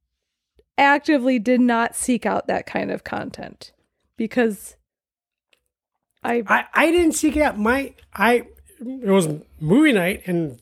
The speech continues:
Speaker 2: this was the <laughs> movie we were watching.
Speaker 1: And you didn't feel weird in front of your parents?
Speaker 2: Of course we did.
Speaker 1: <laughs> I mean, it's weird.
Speaker 2: But, I mean, and you didn't wanna admit that you were, like, titillated by the tits.
Speaker 1: <laughs>
Speaker 2: I mean, you know.
Speaker 1: Titillated by the tits.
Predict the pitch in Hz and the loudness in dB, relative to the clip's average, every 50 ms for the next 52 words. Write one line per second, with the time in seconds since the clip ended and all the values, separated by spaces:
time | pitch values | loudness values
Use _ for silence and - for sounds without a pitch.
0 | _ - 151 135 - - 185 165 180 165 - 233 262 220 240 247 220 - 247 254 | _ -10 -10 -8 -6 -4 -2 0 0 0 0 0 -2 0 2 2 4 4 4 4
1 | 254 277 302 302 - 247 226 240 233 - _ _ _ _ _ _ - 247 247 254 | 4 2 2 0 0 -2 -2 -2 -2 -8 _ _ _ _ _ _ -8 -4 -4 -2
2 | 254 269 247 311 302 285 - 302 285 269 262 269 277 262 - - 240 240 240 233 | -2 -2 -2 -4 -4 -2 -2 0 0 0 0 -2 -2 -4 -6 -6 -6 -6 -6 -8
3 | 233 - 247 220 208 214 - 294 302 349 381 381 370 320 339 349 330 294 254 202 | -8 -8 -8 -8 -8 -6 -4 -2 0 2 2 2 4 4 2 2 4 4 4 2
4 | 160 131 120 104 _ _ _ _ _ _ _ - 269 254 - - - - - - | 2 -2 -8 -14 _ _ _ _ _ _ _ -12 -10 -10 -8 -10 -10 -12 -14 -14
5 | - - - - - - - - _ _ _ _ _ _ - - - _ _ _ | -16 -16 -16 -16 -20 -20 -20 -20 _ _ _ _ _ _ -20 -20 -20 _ _ _
6 | _ _ _ - 240 240 233 233 226 214 214 196 185 202 208 170 156 208 208 240 | _ _ _ 0 2 4 4 4 4 2 0 0 0 -2 -2 -2 0 0 2 2
7 | 226 202 202 202 208 185 175 170 175 202 220 - 190 170 165 170 185 190 175 175 | 2 2 2 0 0 0 -2 -2 -2 -2 -2 -2 -4 -8 -6 -2 -2 0 0 0
8 | 175 165 165 165 160 151 - - _ _ _ _ _ _ _ _ _ _ _ _ | 0 0 0 -2 -2 -4 -8 -14 _ _ _ _ _ _ _ _ _ _ _ _
9 | _ _ _ _ _ _ _ _ _ _ _ _ _ - - 233 254 233 196 175 | _ _ _ _ _ _ _ _ _ _ _ _ _ -6 -2 0 2 2 2 2
10 | 165 165 165 147 135 160 160 147 147 - 277 254 440 403 - 571 539 - - - | 2 0 0 -2 -2 -2 -2 -2 -2 0 2 2 2 2 2 2 0 0 0 -2
11 | - 440 - - - - - - _ _ _ - 139 117 190 185 165 175 190 196 | -2 -2 -2 -2 -4 -4 -4 -6 _ _ _ -10 -4 -2 0 0 2 2 2 2
12 | 190 175 156 - - - - _ - - - - - - 508 523 - - - - | 2 0 -2 -2 -4 -6 -8 _ -10 -10 -10 -10 -6 -4 -4 -4 -4 -6 -6 -6
13 | 403 415 381 349 349 _ _ _ _ _ - - - - | -6 -6 -6 -8 -8 _ _ _ _ _ -20 -20 -20 -14